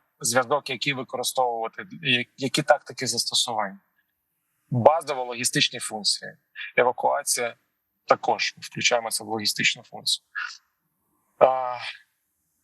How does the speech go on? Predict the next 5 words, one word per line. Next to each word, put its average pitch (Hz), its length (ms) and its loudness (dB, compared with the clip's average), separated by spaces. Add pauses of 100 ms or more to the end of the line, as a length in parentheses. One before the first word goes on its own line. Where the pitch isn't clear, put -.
(340)
потім 160 460 2 (560)
штучний - 480 2
інтелект — 143 460 -2 (120)
це 147 460 0 (640)
додаткова 151 920 0